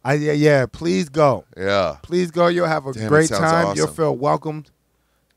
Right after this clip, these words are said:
Speaker 2: What's
Speaker 1: And
Speaker 2: the
Speaker 1: I heard there's a club. We didn't go to the club, but we heard there's a club that just lets white people in. <laughs>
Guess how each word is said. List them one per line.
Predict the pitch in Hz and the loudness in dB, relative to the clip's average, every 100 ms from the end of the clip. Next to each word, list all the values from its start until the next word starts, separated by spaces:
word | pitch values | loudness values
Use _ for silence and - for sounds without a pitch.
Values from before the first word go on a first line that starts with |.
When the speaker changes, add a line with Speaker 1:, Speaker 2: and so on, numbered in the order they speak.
| _ _ _ | _ _ _
Speaker 2:
What's | 117 143 | -2 4
Speaker 1:
And | 208 | 4
Speaker 2:
the | 226 | 4
Speaker 1:
I | 196 | 4
heard | 190 185 | 4 4
there's | 180 165 | 2 0
a | |
club. | 147 180 160 | -4 -2 0
We | 165 | 2
didn't | 196 175 | 0 2
go | 170 | 2
to | 165 | 2
the | 147 | -2
club, | 160 160 147 127 | 0 0 0 -2
but | 135 | -4
we | 147 | 0
heard | 170 175 156 | 4 4 2
there's | 156 143 | -4 -4
a | 135 | -8
club | 143 143 135 | -4 -4 -4
that | 127 127 104 | -6 -8 -6
just | 123 143 147 | -2 -2 -2
lets | 135 135 127 | -6 -6 -6
white | 131 131 | -8 -8
people | 120 95 90 | -12 -16 -20
in. | 80 _ | -20 _
<laughs> | - | -20